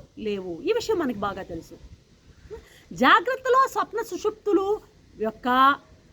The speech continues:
అదేవిధంగా సుషుప్తిలో, ఆ, అదే జాగ్రత్త స్వప్నాల యొక్క సంబంధం ఆత్మకు ఏ విధంగానూ లేదు.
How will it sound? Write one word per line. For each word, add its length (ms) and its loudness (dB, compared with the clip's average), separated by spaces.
అదేవిధంగా 320 -2
సుషుప్తిలో, 840 4
ఆ, 380 4
అదే 200 -2
జాగ్రత్త 480 0
స్వప్నాల 560 2
యొక్క 220 0
సంబంధం 680 2
ఆత్మకు 440 2
ఏ 340 2
విధంగానూ 640 0
లేదు. 340 -4